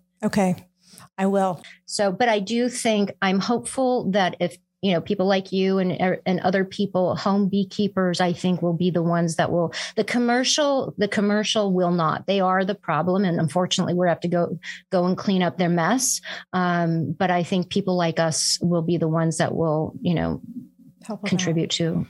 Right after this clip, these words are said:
Speaker 2: to
Speaker 1: Okay.
Speaker 2: saving them.
Speaker 1: I thank you for sharing that. I, I'm, I'm glad that you did, 'cause I was scared. You know, I know that you have to check them every day and be very diligent.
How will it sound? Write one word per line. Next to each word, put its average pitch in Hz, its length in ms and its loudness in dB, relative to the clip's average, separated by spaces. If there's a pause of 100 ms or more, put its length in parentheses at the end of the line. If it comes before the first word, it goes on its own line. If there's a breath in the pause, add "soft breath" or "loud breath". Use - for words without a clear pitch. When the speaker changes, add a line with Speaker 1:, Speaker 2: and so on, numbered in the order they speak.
(120)
Speaker 2:
to - 100 -6
Speaker 1:
Okay. 202 60 0
Speaker 2:
saving 165 280 0
them. 156 320 0 (500 loud breath)
Speaker 1:
I 208 280 0
thank 208 340 0
you 190 120 0
for 180 160 -4
sharing 175 400 2
that. 160 340 2
I, 175 380 2
I'm, 180 240 2 (260)
I'm 185 220 4
glad 190 460 2
that 202 120 -2
you 226 100 -8
did, 202 400 0
'cause 196 200 0
I 190 100 2
was 185 160 4
scared. 196 640 2 (200)
You 233 120 -6
know, 202 140 0
I 190 80 2
know 196 100 4
that 202 140 -2
you 208 80 0
have 190 120 -2
to - 80 -20
check - 260 0
them 196 120 2
every 185 220 2
day 185 420 2
and 185 160 2
be 185 100 0
very 175 260 0
diligent. 190 720 2